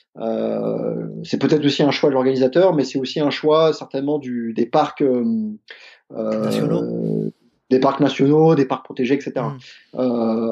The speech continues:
Speaker 1: en France, euh, les grosses courses, il y a, tu vois, bah, euh, les courses qu'il y a dans les Alpes, euh, les courses assez connues, il y a des milliers de participants. Euh, donc c'est vrai que avec des niveaux aussi qui sont très différents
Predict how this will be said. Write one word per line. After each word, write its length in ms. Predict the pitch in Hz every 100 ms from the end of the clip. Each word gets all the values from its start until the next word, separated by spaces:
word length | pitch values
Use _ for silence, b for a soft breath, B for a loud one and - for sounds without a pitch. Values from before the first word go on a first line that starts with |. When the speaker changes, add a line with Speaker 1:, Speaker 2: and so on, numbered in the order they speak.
| -
Speaker 1:
en 100 | 117
France, 420 | - 170 180 165
euh, 580 | 131 127 123 120 120 117
les 160 | 113 113
grosses 260 | 113 117
courses, 300 | - 175 165
il 40 | 127
y 20 |
a, 460 | 113 107 107 107 110 _ B B
tu 120 | -
vois, 160 | 123 120
bah, 260 | 107 107 107
euh, 400 | 110 110 113 117
les 120 | 120
courses 200 | 113 120
qu'il 120 | - 113
y 20 |
a 40 |
dans 100 | 113
les 140 | 113 131
Alpes, 260 | 165 -
euh, 400 | 123 113 113 113
les 80 | 113
courses 280 | - 117 -
assez 180 | 110 113
connues, 400 | 117 139 175 165 B B
il 60 | 117
y 40 |
a 60 | 113
des 100 | 110
milliers 220 | 107 120
de 60 | 139
participants. 540 | 123 - 131 - 110 _ b b -
Euh, 500 | 120 113 107 107 107
donc 220 | 120 143
c'est 160 | 139 160
vrai 240 | 151 175
que 300 | 175 170 175 -
avec 220 | 131 131
des 100 | 123
niveaux 320 | 127 143 170
aussi 240 | 151 - 175
qui 100 | -
sont 120 | 123
très 240 | - 175
différents 460 | 160 156 175 160